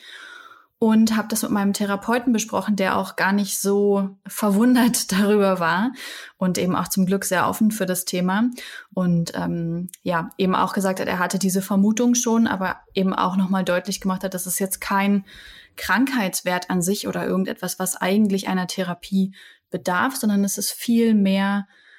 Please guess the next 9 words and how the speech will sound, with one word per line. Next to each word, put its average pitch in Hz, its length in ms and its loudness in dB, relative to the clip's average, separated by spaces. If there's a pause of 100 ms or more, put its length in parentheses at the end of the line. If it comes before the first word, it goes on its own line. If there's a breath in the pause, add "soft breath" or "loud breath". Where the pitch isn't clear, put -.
(160 soft breath)
ein 185 680 2
Persönlichkeitsmerkmal, 190 1200 0
so 180 200 -2
wie 185 420 0
manche 202 340 2
Menschen 202 500 4
sehr 180 300 -2
extrovertiert 214 920 0
sind 202 420 2